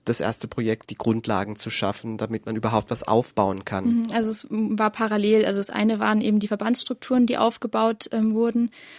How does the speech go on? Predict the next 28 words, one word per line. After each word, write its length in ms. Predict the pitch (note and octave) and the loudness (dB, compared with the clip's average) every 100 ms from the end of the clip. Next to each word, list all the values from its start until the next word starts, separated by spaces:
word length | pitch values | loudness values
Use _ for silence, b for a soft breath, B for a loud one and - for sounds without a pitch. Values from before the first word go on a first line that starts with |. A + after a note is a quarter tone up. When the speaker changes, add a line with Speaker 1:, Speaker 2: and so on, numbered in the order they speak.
| B | B
Speaker 2:
Aber 180 | G#3 G#3+ | 0 2
es 100 | - | 4
gab 220 | G#3 G#3 | 2 2
dann 140 | A3 | 0
auch 140 | G#3 - | 0 0
gleich, 420 | G#3 G3+ G#3+ - | 2 2 0 0
ähm, 180 | G#3 G#3 | 4 4
die 80 | G#3 | 4
Gründung 480 | A3 A3+ A3+ A3 A3 | 4 6 6 6 2
von 260 | - G3+ | 2 0
einer 440 | G#3 G#3 G3+ G#3 G#3 | 2 2 2 0 0
Kolpingschule, 720 | C4 C4 C4 - C4+ B3+ C4 | 0 4 4 4 2 2 2
von 140 | A3 | -2
einer 180 | G#3 G#3+ | -2 -2
technischen 380 | A#3 B3 A#3+ A#3 | -2 -2 0 -2
Schule, 380 | - A#3 A#3 A3+ B B B B - | 0 0 0 -2 B B B B 0
wo 100 | A3+ | 4
Jugendliche 580 | G#3 A#3 A3 A3 G#3+ G#3+ | 6 4 4 2 2 2
eine 180 | G#3+ | 2
Berufsausbildung, 920 | A3+ C#4+ - B3 - B3+ B3 A#3+ A#3 A#3+ | 4 2 2 0 2 4 4 4 2 2
ähm, 200 | A3+ A3 | 0 0
machen 240 | A3 A3+ | 0 -2
konnten, 400 | A3+ A3+ G#3+ G#3+ | 0 0 0 0
die 120 | G#3 | 0
auch 80 | - | -4
bis 160 | G#3 G#3+ | -4 0
heute 220 | G#3+ G3+ | 0 0
besteht. 460 | G#3+ - B3 C4 | 0 4 4 2